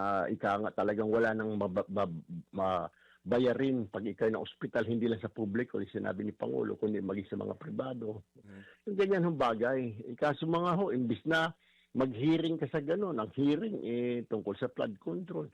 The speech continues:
Speaker 1: Hahanapin si ganito, nagtuturoan. Bakit hindi naturo si ganun? Bakit kami lang si ganito ang naturo?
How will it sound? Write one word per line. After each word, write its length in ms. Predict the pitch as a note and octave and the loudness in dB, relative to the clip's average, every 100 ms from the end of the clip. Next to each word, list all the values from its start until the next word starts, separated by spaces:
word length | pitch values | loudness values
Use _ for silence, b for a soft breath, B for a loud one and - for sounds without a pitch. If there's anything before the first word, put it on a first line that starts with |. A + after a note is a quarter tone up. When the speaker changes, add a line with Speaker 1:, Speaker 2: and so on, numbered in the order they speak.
| b b b | b b b
Speaker 1:
Hahanapin 680 | G2+ G2 A2 B2 B2+ - B2+ | -2 0 0 0 0 -2 -2
si 100 | B2 | -2
ganito, 380 | C3 D3+ G#3+ | 0 0 -2
nagtuturoan. 1040 | G#3+ G#2 - C3 A#2 C3 C3 D3 F3 C3 A2 | -2 -4 -4 -4 -2 -2 0 0 0 0 0
Bakit 380 | G2+ B2 - D3+ | 0 -2 -2 -2
hindi 200 | D3+ D#3 | 0 0
naturo 520 | D3+ D3 D#3+ D#3 D#3 | 0 0 2 2 0
si 120 | A#2+ | -2
ganun? 360 | C#3+ E3+ G3+ G#2+ | -2 -2 -2 -4
Bakit 340 | B2 - C3 | -4 -2 -4
kami 220 | - C3+ D#3 | 0 0 0
lang 140 | D#3 | -4
si 140 | - D3 | -6 -6
ganito 400 | C#3 C#3+ C#3+ D3+ | -2 -2 0 -2
ang 80 | D#3 | -2
naturo? 600 | D3+ G3+ G3 F#3+ D3 | -4 -2 -2 -2 -6